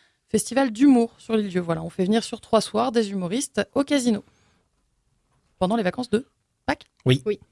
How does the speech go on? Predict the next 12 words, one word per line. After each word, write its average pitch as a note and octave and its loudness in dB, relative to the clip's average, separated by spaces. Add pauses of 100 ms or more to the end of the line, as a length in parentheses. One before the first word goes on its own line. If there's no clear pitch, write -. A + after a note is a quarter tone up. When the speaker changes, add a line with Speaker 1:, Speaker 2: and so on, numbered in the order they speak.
(160)
Speaker 2:
exactement. A2+ -2 (260)
Speaker 1:
C'est E3 -12
ça. - -20 (880)
Speaker 2:
Avec A#2+ 2
une A#2 -2
particularité, G#2 -4
c'est - -8
quand - -8
même, C3+ -4
c'est - -4
souvent A#2 -6
des A#2+ -6